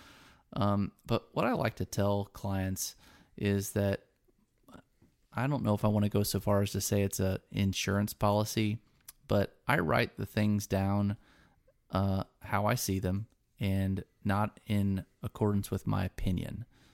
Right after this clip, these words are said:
It's based on fact, it's based on experience that I've had in the past, and it's also based on manufacturer recommendations. So that if they ever have an, any issue in the future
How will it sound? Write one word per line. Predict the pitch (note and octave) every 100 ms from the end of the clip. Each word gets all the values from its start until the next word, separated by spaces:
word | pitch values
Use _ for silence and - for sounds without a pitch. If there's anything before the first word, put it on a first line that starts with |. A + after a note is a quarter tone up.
| _
It's | -
based | - F#2 G2 -
on | A2 A2+
fact, | - G#2+ G2+ G2+ -
it's | -
based | - F#2+ -
on | G2 F#2+ F#2+ -
experience | A2 - G2 G2+ G2+ -
that | G2
I've | F#2+
had | G2 G2
in | F#2+
the | -
past, | G2 F#2+ F#2+ -
and | G#2
it's | G2 G2+
also | G2+ - G2
based | F#2+ F#2+ -
on | G2 F#2+
manufacturer | F#2 F#2 F2+ F#2+ F#2 - F#2
recommendations. | F2+ - F2+ F2+ F#2 - E2+ E2+ - - - - - - -
So | A2 G2+
that | G2
if | G2
they | C3+ C#3+
ever | A#2
have | A2 G#2+ G#2
an, | - -
any | C#3+ C#3 -
issue | C3 - A2+ G2+
in | G2+
the | F#2
future | - B2+ - F#2+ G2